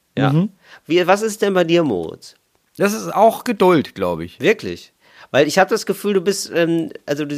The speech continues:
Speaker 1: du ruhst in dir. Weil ich
Speaker 2: Ich bin geduldiger als du, das ist keine Frage, aber ist auch nicht schwer. Also,
Speaker 1: Nee,
Speaker 2: das
Speaker 1: aber du
Speaker 2: liegt einfach daran, dass ich drei Kinder hab.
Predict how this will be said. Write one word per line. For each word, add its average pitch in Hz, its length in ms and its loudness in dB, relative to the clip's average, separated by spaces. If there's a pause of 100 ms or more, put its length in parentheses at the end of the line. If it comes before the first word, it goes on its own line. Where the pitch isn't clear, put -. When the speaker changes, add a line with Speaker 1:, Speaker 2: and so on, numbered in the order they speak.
(240)
Speaker 1:
du 139 120 -4
ruhst 185 340 -6
in 214 200 -6
dir. 101 320 -4 (440)
Weil 139 160 0
ich 160 60 -4
Speaker 2:
Ich 143 100 -8
bin 240 140 2
geduldiger 220 460 6
als 180 200 4
du, 147 200 2
das 135 120 0
ist - 40 -12
keine 151 180 4
Frage, 90 340 0
aber 95 80 0
ist 127 60 -2
auch 147 60 -2
nicht 123 160 -6
schwer. 82 380 -6 (260)
Also, 107 460 0 (500)
Speaker 1:
Nee, 90 260 -6
Speaker 2:
das 156 120 4
Speaker 1:
aber 165 100 -2
du 196 40 -6
Speaker 2:
liegt 185 180 0
einfach 165 280 6
daran, 160 240 4
dass 156 120 6
ich 147 100 -2
drei 127 180 4
Kinder 98 380 -2
hab. 76 180 -18